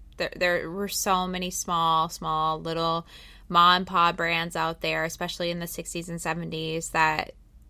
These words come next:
you know, may not have been successful, but their labels might be beautiful and they might inspire you. I know I,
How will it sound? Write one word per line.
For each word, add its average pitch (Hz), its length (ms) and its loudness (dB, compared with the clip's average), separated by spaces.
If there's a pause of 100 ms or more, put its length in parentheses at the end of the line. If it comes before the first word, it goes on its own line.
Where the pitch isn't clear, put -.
you 202 160 -2
know, 175 180 -4
may 180 220 -2
not 190 180 0
have 175 140 -4
been 170 140 -4
successful, 170 720 -4
but 165 260 0
their 175 160 -2
labels 165 680 -2
might 165 220 -2
be 170 100 -6
beautiful 170 640 2
and 175 120 0
they 165 120 -2
might 165 200 -4
inspire 170 540 -2
you. 165 220 -4
I 165 160 -4
know 165 180 -2
I, 165 320 2